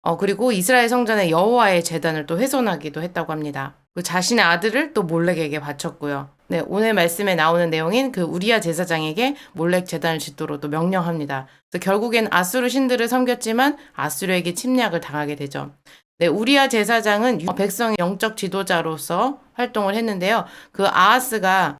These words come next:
몰렉 제단을 만들라고 할 때 그 명령에 복종하게 됩니다. 이 그 몰렉 제단이라는 건요, 그 불로 숭배를 하는데요.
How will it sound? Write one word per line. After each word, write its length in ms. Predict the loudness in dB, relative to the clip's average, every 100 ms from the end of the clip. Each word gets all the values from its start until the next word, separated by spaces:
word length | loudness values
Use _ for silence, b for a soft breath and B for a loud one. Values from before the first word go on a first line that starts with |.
| -6
몰렉 280 | -2 -2 -2
제단을 500 | -4 -2 0 0 0
만들라고 540 | -2 -2 0 0 0
할 140 | -4 -4
때 80 | -6
그 80 |
명령에 720 | -2 -2 0 -2 -2 -2 -2 B _ _
복종하게 560 | -10 -4 -2 0 -2 -6
됩니다. 480 | -6 -6 -8 -12 -14 _ _
이 180 | -2 0
그 80 | 2
몰렉 360 | 2 4 2 2
제단이라는 640 | 0 2 2 4 2 2
건요, 380 | -2 2 0 0 B B
그 100 | -14
불로 300 | -2 2 2
숭배를 540 | 2 2 2 0 0
하는데요. 480 | -2 -2 -2 0 -2